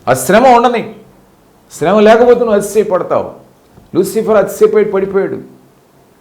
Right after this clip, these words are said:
ఇదిగో నువ్వు కూడా అలా పడిపోతావు. "అన్య జనాంగానికి రక్షణ నడిపించడానికి నిన్ను నేను ఎన్నుకున్నాను, ఉండని ముళ్ళు, కానీ నీ కృ-, నా కృప నీ మీద ఉందిగా."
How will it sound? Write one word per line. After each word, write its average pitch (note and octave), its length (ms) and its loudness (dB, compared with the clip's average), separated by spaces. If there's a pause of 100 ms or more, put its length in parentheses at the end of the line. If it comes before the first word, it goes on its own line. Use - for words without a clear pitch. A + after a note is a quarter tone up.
ఇదిగో G3 200 0
నువ్వు A#3+ 160 4
కూడా A#3 140 6
అలా A3 100 4
పడిపోతావు. G#3+ 460 0
"అన్య G3+ 200 2
జనాంగానికి G#3 640 0
రక్షణ F#3+ 280 -4
నడిపించడానికి F3+ 640 -6
నిన్ను E3 140 -6
నేను D#3+ 120 -4
ఎన్నుకున్నాను, C#3 520 -6 (800)
ఉండని F#3+ 320 -2
ముళ్ళు, C#3 300 -12 (600)
కానీ D3+ 240 -4
నీ C#3 240 -10
కృ-, D3+ 180 -4
నా C#3 100 -2
కృప C#3 320 -6
నీ F#3 100 -4
మీద E3+ 220 -8
ఉందిగా." D#3 320 -12